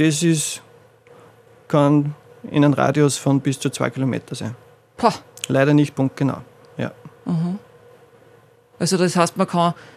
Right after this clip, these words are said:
Speaker 2: zwei Kilometer?
Speaker 1: Ja, teilweise bis zwei Kilometer, ja.
Speaker 2: Mhm. Kann man eventuell auch, ähm, wie soll ich sagen, äh,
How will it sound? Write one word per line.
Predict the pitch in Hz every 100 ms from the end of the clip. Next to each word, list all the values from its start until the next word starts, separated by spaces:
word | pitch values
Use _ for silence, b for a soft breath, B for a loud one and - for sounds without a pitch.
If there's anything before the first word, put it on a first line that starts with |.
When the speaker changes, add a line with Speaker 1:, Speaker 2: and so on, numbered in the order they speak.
| B
Speaker 2:
zwei | - - 233
Kilometer? | - 247 202 156 - - 143 - - _ _ -
Speaker 1:
Ja, | 135 123 165 - - - - - - - -
teilweise | 131 123 135 139
bis | 135
zwei | -
Kilometer, | 123 123 117 - 117
ja. | 113 143 -
Speaker 2:
Mhm. | 175 165 175 202 - - _ _ _ - _ - B B B -
Kann | - 160 180
man | -
eventuell | 175 196 196 196 190 190
auch, | 151 156 175 190 202 B B B
ähm, | 185 180 185 180 180 175 - -
wie | 180
soll | 185 185
ich |
sagen, | - 175 202 196 B B
äh, | - 175 175 175 170